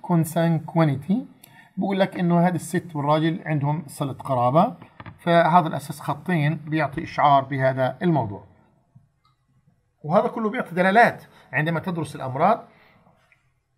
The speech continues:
بيعطي دلالات في هذا الموضوع. اللي بعده هو عبارة عن مونوزايجوت تو-، توينز، يعني هدول عبارة عن اثنين جايين من بويضة واحدة، سواء كان ميل ميل أو فيميل فيميل. هم عبارة عن إيش؟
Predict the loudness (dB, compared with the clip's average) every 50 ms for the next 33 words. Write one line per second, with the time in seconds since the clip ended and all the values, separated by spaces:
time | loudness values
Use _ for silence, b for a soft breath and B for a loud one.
0 | _ -20 -18 -10 -6 -2 -2 -2 -2 -4 -4 -4 -4 -2 -2 -2 -2 -4 -6 -10
1 | -8 -8 -8 -8 -10 -12 -16 -20 -20 _ _ _ _ B B B B B B B
2 | B B -4 0 0 2 4 4 4 4 2 0 -4 -8 -10 -14 _ _ _ _
3 | _ _ _ -2 0 2 4 4 4 4 4 4 4 6 6 6 4 4 2 0
4 | -2 -2 -2 -2 -2 -2 -2 -2 -4 -6 -8 -10 -12 -18 -14 -12 -12 -10 -6 -2
5 | -2 -2 -2 -4 -8 -12 -16 -20 _ _ _ _ -6 -2 -2 -2 -2 -2 -6 -6
6 | -6 -6 -6 -6 -4 -4 -4 -2 -2 -2 -4 -6 -8 -10 -8 -6 -2 -2 -2 -2
7 | -4 -8 B B B B B -2 0 2 4 4 4 4 4 2 2 4 4 4
8 | 4 4 2 0 -2 -2 -2 -4 -10 -12 -12 -10 -8 -8 -8 -6 -6 -8 -6 -6
9 | -8 -8 -6 -6 -6 -6 -6 -6 -4 -2 -2 -2 -2 -4 -8 B B B B B
10 | B 4 4 4 2 0 -2 -2 0 0 -2 -2 -4 -6 -6 -8 -6 -6 -6 -8
11 | -10 -12 -14 -18 _ _ _ _ -12 -8 -6 -4 -4 -4 -4 -4 -2 -2 -2 -2
12 | -2 -4 -6 -6 -6 -6 -10